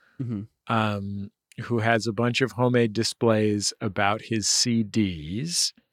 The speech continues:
Speaker 2: which I
Speaker 1: Okay.
Speaker 2: think were brought to him by aliens.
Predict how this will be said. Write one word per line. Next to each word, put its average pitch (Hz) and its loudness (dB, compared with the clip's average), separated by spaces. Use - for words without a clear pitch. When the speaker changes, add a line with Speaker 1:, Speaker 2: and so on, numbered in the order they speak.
Speaker 2:
which - -2
I 127 0
Speaker 1:
Okay. 123 0
Speaker 2:
think 196 4
were 190 6
brought 143 4
to 147 -2
him 135 2
by 143 4
aliens. 101 -4